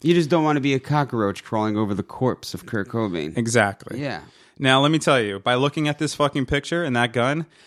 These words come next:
Speaker 2: there is no way that dude killed himself.
Speaker 1: Absolutely not.
Speaker 2: There is no fucking way. Do you see how big
Speaker 1: Yes.
Speaker 2: this fucking gun is?
Speaker 1: Right, that's the
Speaker 2: Now
Speaker 1: first
Speaker 2: look,
Speaker 1: thing I thought of.
Speaker 2: now look at, look at, uh,
Speaker 1: What, do you use a stick to pull the trigger?
Speaker 2: look, look at Detective Mike Sieski.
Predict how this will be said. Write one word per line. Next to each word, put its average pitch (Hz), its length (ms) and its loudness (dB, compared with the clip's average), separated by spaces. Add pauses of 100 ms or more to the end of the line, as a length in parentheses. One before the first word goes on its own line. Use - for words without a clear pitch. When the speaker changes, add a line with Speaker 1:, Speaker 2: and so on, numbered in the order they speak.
(140)
Speaker 2:
there 143 140 6
is 156 120 4
no 147 120 6
way 123 160 4
that 101 180 -2
dude 98 200 -8
killed 92 180 -8
himself. 98 300 -6
Speaker 1:
Absolutely 123 480 -6
not. 82 260 -8
Speaker 2:
There 139 160 4
is 151 160 4
no 156 300 4
fucking 165 560 2
way. 175 160 2
Do 131 80 -8
you 165 80 -4
see 233 180 -2
how 240 140 -2
big 156 500 0
Speaker 1:
Yes. 175 200 4
Speaker 2:
this - 100 -10
fucking 147 280 2
gun 139 220 2
is? 175 240 -4
Speaker 1:
Right, 165 240 -2
that's 135 160 -8
the 170 40 0
Speaker 2:
Now 170 120 6
Speaker 1:
first 175 80 6
Speaker 2:
look, 196 120 6
Speaker 1:
thing 151 100 -2
I 143 60 -2
thought 127 260 -4
of. 87 120 -8
Speaker 2:
now 151 140 6
look 180 260 4
at, 160 280 4
look 165 240 2
at, 143 180 6
uh, 123 320 6
Speaker 1:
What, 156 140 0
do 147 40 2
you 135 80 0
use 113 140 -2
a 104 60 -8
stick - 580 -8
to 175 80 -10
pull 175 160 -4
the 170 80 -4
trigger? 196 340 -4
Speaker 2:
look, 180 300 -2
look 180 260 4
at 190 160 4
Detective 160 540 0
Mike 139 280 2
Sieski. 113 640 0